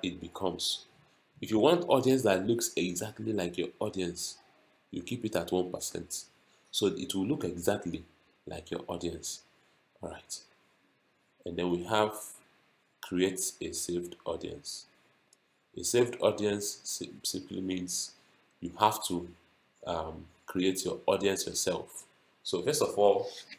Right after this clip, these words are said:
let's assume we want to create an audience. We can name the audience Eneka Shoe Audience. So this is for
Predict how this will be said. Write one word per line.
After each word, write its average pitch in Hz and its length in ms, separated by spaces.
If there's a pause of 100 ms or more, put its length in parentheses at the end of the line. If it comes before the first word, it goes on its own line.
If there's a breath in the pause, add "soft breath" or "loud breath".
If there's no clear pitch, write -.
let's 101 160
assume 110 340
we 95 60
want 90 180
to - 60
create 87 300
an - 120 (120)
audience. 82 640 (520)
We 90 100
can 87 280 (240)
name 127 200
the 90 180
audience - 1160 (1080)
Eneka 95 680 (920)
Shoe 90 480 (1040)
Audience. - 840 (1200)
So 92 380 (460)
this 131 160
is - 140
for 85 360